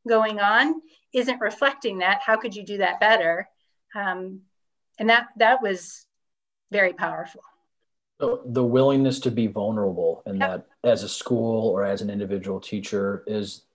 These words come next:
Speaker 2: is that first step, right? It's that, it's the mirror work, it's the willingness to be self-reflective. And, and I, I think, again, you might not know what you're portraying in your classroom or your building. And hey, that, that's a look at those,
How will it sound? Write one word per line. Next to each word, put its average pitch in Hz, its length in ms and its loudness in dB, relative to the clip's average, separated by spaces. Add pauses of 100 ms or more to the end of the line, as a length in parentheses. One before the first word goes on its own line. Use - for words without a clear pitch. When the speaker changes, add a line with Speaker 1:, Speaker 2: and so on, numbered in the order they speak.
Speaker 2:
is 104 200 -6
that - 240 -4
first 82 240 -8
step, 78 280 -8
right? 87 140 -6 (120)
It's - 180 -16
that, 90 340 -4
it's 98 180 -12
the 95 120 -8
mirror 98 380 0
work, 98 240 -2
it's 90 140 -10
the 92 100 -6
willingness 90 500 -8
to 87 200 -8 (100)
be 90 140 -8
self-reflective. 90 1040 -6 (680)
And, 95 440 -6 (600)
and 113 140 -2
I, 110 100 -4
I 117 120 -4
think, 135 380 0
again, 107 500 -2 (160)
you 127 180 6
might 117 300 2
not 110 240 -2
know 117 140 -2
what 107 300 -4
you're 101 200 -6
portraying 101 640 -4
in 95 120 -2
your 95 160 -4
classroom 101 640 -6
or 95 160 -6
your 92 140 -6
building. 98 720 -4
And 90 240 -10 (420)
hey, 110 140 -2
that, 90 160 -6
that's 90 180 -12
a 98 60 -8
look 95 240 -4
at 95 160 -8
those, 95 320 -8